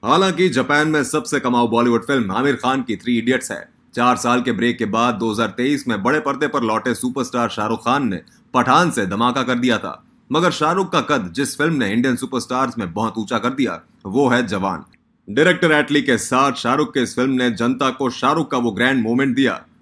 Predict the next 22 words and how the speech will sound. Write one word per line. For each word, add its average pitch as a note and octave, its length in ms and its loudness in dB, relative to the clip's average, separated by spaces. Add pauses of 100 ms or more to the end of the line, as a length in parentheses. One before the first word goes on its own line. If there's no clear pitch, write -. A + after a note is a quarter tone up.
जिसे D3 220 2
लोग C3+ 260 4
शायद C3 340 4
ही G#2+ 100 4
कभी G2 220 -2
भूल A2 220 2
पाए। G#2 280 -2 (380)
वर्ल्ड D#3 260 4
वाइड A#2+ 240 2
ग्यारह D#3 280 2
सौ E3 120 -2
करोड़ C#3 300 2
रुपए B2+ 240 0
से C3+ 180 0
ज्यादा A#2+ 320 0
ग्रॉस A#2 260 -2
कलेक्शन C3 400 -2
करने A#2+ 240 0
वाले A#2 220 0
इस A2 140 -8
फिल्म C#3 160 -2
ने A2+ 200 -4